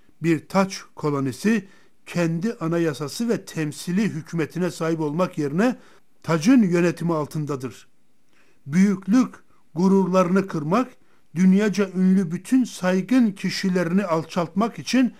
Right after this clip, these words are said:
her şeye egemen Rab tasarladı bunu diyor Yeşaya yirmi üç, ayet dokuzda. Sur'un yıkımını önceden belirleyen orduların Rabbiydi. Böyle bir düzenlemede bulunduğu için hiçbir şekilde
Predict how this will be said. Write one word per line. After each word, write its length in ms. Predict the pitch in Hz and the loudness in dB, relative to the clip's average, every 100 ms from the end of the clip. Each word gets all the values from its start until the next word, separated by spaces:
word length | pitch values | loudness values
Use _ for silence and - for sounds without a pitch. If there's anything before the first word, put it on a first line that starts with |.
| - - | -18 -12
her 260 | - 226 196 | -2 -2 -2
şeye 280 | - 160 156 | -4 -6 -4
egemen 380 | 139 160 147 139 | -6 -4 -4 -2
Rab 240 | 196 190 | -2 -2
tasarladı 640 | 160 - 147 143 139 147 | -10 -8 -8 -6 -6 -6
bunu 200 | 143 143 | -6 -4
diyor 280 | 131 185 190 - - - - | -2 0 -2 -6 -20 -16 -8
Yeşaya 400 | 143 - 143 135 | -6 -6 -6 -4
yirmi 260 | 139 143 | -4 -6
üç, 160 | 160 135 | -6 -6
ayet 260 | 139 135 | -8 -8
dokuzda. 440 | 139 117 131 120 110 - - - _ - - - - _ _ | -10 -10 -12 -12 -16 -20 -20 -20 _ -20 -20 -20 -20 _ _
Sur'un 500 | - - 202 247 240 | -20 -4 0 2 2
yıkımını 580 | 135 160 185 180 180 214 | 0 -4 -2 -2 0 0
önceden 720 | 196 220 220 185 165 165 139 | 0 0 2 0 -2 -4 -4
belirleyen 540 | 160 170 165 160 165 147 | -2 -2 -2 -2 -2 -4
orduların 760 | 151 160 143 156 151 233 233 - _ 139 | -2 -2 -2 -4 0 0 -2 -8 _ -6
Rabbiydi. 540 | 139 123 117 120 - - - - - - - - - - | -6 -6 -10 -14 -20 -20 -20 -20 -20 -20 -20 -20 -20 -2
Böyle 400 | 165 214 233 196 | 4 6 6 2
bir 220 | 196 135 | 2 0
düzenlemede 680 | 156 175 175 170 165 156 170 | -2 -2 0 0 -2 -2 -2
bulunduğu 420 | 165 165 160 247 | -2 -2 0 0
için 320 | 226 240 185 - - | 0 -2 -2 -8 -12
hiçbir 420 | - 254 254 185 151 | 0 0 0 -6 -6
şekilde 680 | 170 156 156 156 208 214 | -6 -8 -6 -2 0 -2